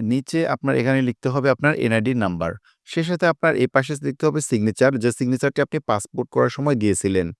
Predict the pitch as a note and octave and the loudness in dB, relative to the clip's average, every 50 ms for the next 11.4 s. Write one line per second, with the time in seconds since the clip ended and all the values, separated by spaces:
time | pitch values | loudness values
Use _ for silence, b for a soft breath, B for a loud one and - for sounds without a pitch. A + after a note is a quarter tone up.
0 | _ _ _ _ _ _ _ _ _ _ _ _ _ _ _ _ _ _ _ _ | _ _ _ _ _ _ _ _ _ _ _ _ _ _ _ _ _ _ _ _
1 | _ _ _ _ _ _ _ C#3+ A2+ G#2+ A2 A#2 A2 G#2+ G#2 G2+ F2 - - - | _ _ _ _ _ _ _ -4 -4 -2 2 2 4 4 4 4 2 0 -4 -10
2 | - - - A#2 A2 A2 A2 A2+ A2 A2 G#2 - - - - - A2 G#2 - - | -10 -8 -8 -6 -4 -4 -4 -2 -2 -2 -2 -4 -6 -8 -8 -10 -10 -10 -8 -6
3 | A2+ G2+ F#2 - G2+ G#2 G#2+ G#2 G2+ F#2+ G#2 A2 A2+ B2+ C#3 C#3 - F#3 G3 D#4+ | -4 -4 -2 -2 0 2 4 4 4 2 4 2 2 2 0 0 0 0 0 0
4 | - B3 - E4 D4 - _ _ _ _ _ _ _ _ _ _ - - - F#3+ | -2 -8 -12 -16 -18 -18 _ _ _ _ _ _ _ _ _ _ -10 -6 -4 -4
5 | F#3+ F#3 - - F#3 E3+ E3+ E3+ E3+ - F#3 E3+ - A#2+ G2+ B2 B2+ C3+ C3+ A#2+ | -4 -4 -2 -2 -2 -2 0 -2 -2 0 2 2 2 2 2 2 0 2 2 0
6 | A2 - _ B2+ C3 D3+ G#3 C4+ A#3+ - _ _ - G2+ G2+ G2+ G2+ G2+ G2+ G#2 | 0 -2 _ -6 -6 -4 -6 -8 -10 -14 _ _ -8 -6 -4 -2 -2 0 0 2
7 | A2+ A2+ A#2 A#2+ A#2+ - E3 E3+ - - - - C3 A#2+ A2+ A#2 A#2+ C3+ C#3 C3+ | 2 2 2 0 -2 -4 -4 -4 -4 -8 -8 -4 -4 -2 -2 -2 -2 -4 -2 0
8 | C3+ B2+ A#2+ C3 C#3 C3 D#3 C4 - F4 - - C3 A#2+ B2+ A2+ - A2+ A2+ A#2+ | 0 0 2 0 0 0 0 -2 -4 -6 -4 -4 -2 0 0 0 0 0 0 0
9 | C#3+ C#3+ A#2 G2 G2+ G2 - _ - F#2+ D#2 - _ _ _ _ _ _ _ _ | -2 0 2 2 0 0 0 _ -8 -8 -8 -8 _ _ _ _ _ _ _ _
10 | _ _ _ - G#2+ - - D3+ D3+ - C3 G#2+ A#2 A#2 A2+ A2 A2 A2 G#2 F2+ | _ _ _ -12 -10 -4 -4 -4 0 0 -2 -2 0 2 2 4 4 4 2 0
11 | G2+ G2 - A2 G2+ G2+ A2 A2 | -2 2 4 4 4 6 4 4